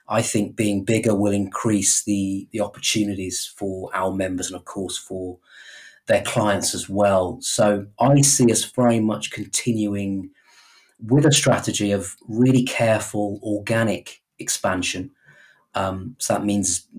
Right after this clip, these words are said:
you know, having the right firms in the right jurisdictions that can meet the growing needs of clients. Um, 'cause I just see that our members are gonna need to be able to go with their clients to many more,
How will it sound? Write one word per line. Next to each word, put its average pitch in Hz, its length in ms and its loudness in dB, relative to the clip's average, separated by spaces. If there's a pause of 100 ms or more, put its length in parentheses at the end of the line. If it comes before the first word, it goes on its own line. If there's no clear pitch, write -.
(160)
you - 140 -6
know, - 100 -4
having 104 260 0
the 98 100 0
right 104 320 0
firms 98 600 0
in 113 160 0
the 107 100 0
right 101 320 0
jurisdictions 92 920 -6
that - 160 -10
can 95 340 -8 (520)
meet 101 240 0
the 104 80 -2
growing 101 320 4
needs 95 240 -4
of 85 100 -12
clients. 90 800 -6
Um, 95 460 -6 (260)
'cause 123 100 2
I 156 60 6
just 196 200 4
see 170 160 6
that 117 320 4
our 120 160 6
members 113 360 4
are 104 40 -2
gonna 107 160 0
need 107 400 2
to 101 120 -2
be 107 160 0
able 101 160 2
to - 80 -6
go 107 280 2
with 107 460 4
their 190 160 6
clients 92 640 -6 (540)
to 123 220 8
many 113 220 8
more, 107 300 8